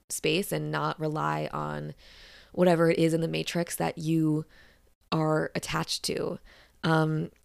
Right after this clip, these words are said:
and so I wanna get into, like, the quote unquote matrix and what that is, because I think that it can be confusing when people talk about it, 'cause you think it's this, like,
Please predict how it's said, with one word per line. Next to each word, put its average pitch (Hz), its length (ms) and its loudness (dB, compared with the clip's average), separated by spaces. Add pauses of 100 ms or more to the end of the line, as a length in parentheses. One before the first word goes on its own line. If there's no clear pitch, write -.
and 175 160 2
so 175 120 6
I 165 100 6
wanna 170 220 4
get 185 140 6
into, 170 480 2
like, 151 200 0 (340)
the 170 360 0
quote 160 240 4
unquote 156 320 0
matrix 165 440 -2
and 160 140 -2
what 156 160 -4
that 160 220 -2
is, 160 200 2
because 165 280 0
I 160 80 2
think 160 400 -4
that 165 320 0 (560)
it 180 120 4
can 190 100 4
be 185 100 4
confusing 165 640 0
when 170 120 0
people 160 260 -6
talk 151 300 -4
about 170 260 0
it, 175 160 0
'cause 156 160 -2
you 160 80 -2
think 156 240 -4
it's 156 140 -6
this, 160 220 -2
like, 160 260 -4